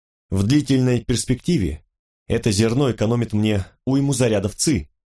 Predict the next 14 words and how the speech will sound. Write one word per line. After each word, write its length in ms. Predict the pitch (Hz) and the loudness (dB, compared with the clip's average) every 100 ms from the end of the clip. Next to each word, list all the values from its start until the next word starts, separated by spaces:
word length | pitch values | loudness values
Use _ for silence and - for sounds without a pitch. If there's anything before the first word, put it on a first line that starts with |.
| _ _ _ | _ _ _
плюс 240 | 110 123 - | 0 0 0
в 40 | |
сочетании 680 | - 107 107 120 110 104 92 | -2 -2 0 0 0 0 0
с 120 | - | 0
адамантитовым 800 | 98 110 107 117 - 87 73 - | 0 0 0 -2 0 -2 -2 -4
даёт 300 | 90 104 101 | -2 0 0
возможность 540 | 101 107 113 98 95 | 0 0 0 0 -2
держать 480 | 92 104 107 101 - _ _ | 0 0 0 -2 -6 _ _
активными 600 | - 98 - 127 104 85 | -6 -4 -2 0 0 0
все 320 | 82 - - 135 | 0 0 2 0
три 220 | - 113 | 0 0
известные 500 | 87 92 110 - 110 | 2 0 0 0 0
мне 180 | 101 98 | 2 0
стихийные 600 | - 101 - 98 98 113 | 0 -2 2 2 4 2